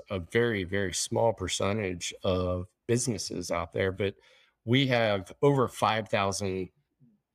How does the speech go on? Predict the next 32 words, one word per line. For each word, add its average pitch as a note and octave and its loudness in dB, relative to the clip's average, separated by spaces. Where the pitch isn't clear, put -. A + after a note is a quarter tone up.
business C3+ 2
entities F#2+ -2
that F#2+ 2
we G#2 0
support. - -6
And G#2 0
if C3+ 2
you C3 0
think F#3 2
about, A#2+ 2
there C#3 2
are D3 2
relationships A2+ -2
between G2+ -4
these F2+ -4
businesses. - -10
So A2 2
somebody's C3+ 4
A A2+ 4
P A#2 0
is F#2+ 0
also G2+ 0
somebody's F#2 -2
A F2+ 0
R F#2+ -2
within G2+ 0
those F#2+ -2
businesses. - -8
So A2 -2
at G#2+ -4
some F3 0
point, C3 -2